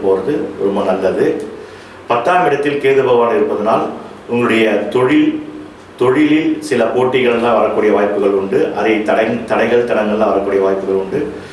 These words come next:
அதையெல்லாம் சரி, சரி செய்யக்கூடிய ஒரு குரு பகவானுடைய வீடாக இருப்பதனால் அதெல்லாம் நீங்க சரி செய்து கொள்வீங்க. எதுலேயும் வெற்றி காண்பீங்க. எல்லாத்தையும் விட்டு கொடுத்து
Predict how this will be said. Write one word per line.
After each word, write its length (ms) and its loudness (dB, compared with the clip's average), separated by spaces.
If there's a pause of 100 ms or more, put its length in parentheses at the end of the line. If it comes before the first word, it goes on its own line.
(220)
அதையெல்லாம் 360 2
சரி, 160 0 (280)
சரி 200 2
செய்யக்கூடிய 480 2 (720)
ஒரு 160 4 (480)
குரு 220 2
பகவானுடைய 540 2
வீடாக 320 2 (100)
இருப்பதனால் 480 0 (440)
அதெல்லாம் 280 2
நீங்க 220 0
சரி 200 2
செய்து 180 0
கொள்வீங்க. 360 -2 (460)
எதுலேயும் 340 2
வெற்றி 200 -2
காண்பீங்க. 440 0 (500)
எல்லாத்தையும் 340 2
விட்டு 180 -2
கொடுத்து 240 0